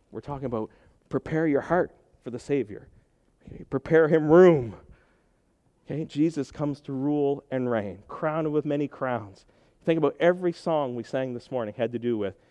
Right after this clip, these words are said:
kings, governments, ruling, reigning thrones. You just think about the impact of government on every aspect of your life. We talked about this a bit, a little bit at our life group.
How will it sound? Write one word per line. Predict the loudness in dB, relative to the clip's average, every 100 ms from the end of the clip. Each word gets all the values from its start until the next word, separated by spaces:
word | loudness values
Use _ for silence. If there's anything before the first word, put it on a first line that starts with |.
| _ _
kings, | 0 2 2 -2 -6 -14 _ _
governments, | 0 2 0 -2 -4 -12 -6
ruling, | 0 0 2 0 -2 -10 -4
reigning | 0 0 0 -2 -4 _ _
thrones. | -6 -6 -6 -14 -20 -20 -20 _ _ _ _ _ _ _ _ _ _ -8
You | -2
just | 0
think | 0 0
about | 0
the | 0 0
impact | 0 0 -2 -4 -2
of | -2
government | 0 0 0 -4 -6 _
on | -2 0
every | 2
aspect | 0 0 -4 -2
of |
your | -2 -2
life. | -2
We | -2
talked | -2 -2
about | -2 -2 -2
this | -6 -4
a |
bit, | -2 -2 -4 _ _ -4
a |
little | 0 2
bit | 4
at | 4 6
our |
life | 8 6 6
group. | 0 0